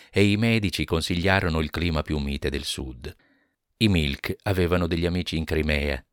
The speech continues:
a Yalta, gli Shepilov,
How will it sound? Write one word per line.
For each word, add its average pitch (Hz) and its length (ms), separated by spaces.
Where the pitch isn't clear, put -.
a - 80
Yalta, 73 580
gli 92 240
Shepilov, 87 720